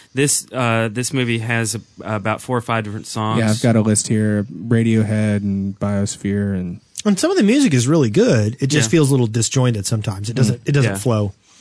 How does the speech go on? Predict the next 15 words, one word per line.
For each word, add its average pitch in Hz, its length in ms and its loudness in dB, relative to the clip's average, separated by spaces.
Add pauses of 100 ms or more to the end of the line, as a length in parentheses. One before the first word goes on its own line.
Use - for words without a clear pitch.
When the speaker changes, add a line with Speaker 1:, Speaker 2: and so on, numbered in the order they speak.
(120)
Speaker 1:
Yeah, 104 200 -6 (720)
it's 220 160 -2
good. 175 180 0
It's, 170 120 -2
it's 156 280 -4
worth 170 180 0
taking 139 260 -2
a 117 40 -2
look 117 180 -2
at. 110 180 0
We'll 123 200 -2
link 117 200 -4 (340)
to 110 100 -10
that. 101 280 -4 (440)
Speaker 2:
Okay. 127 280 -2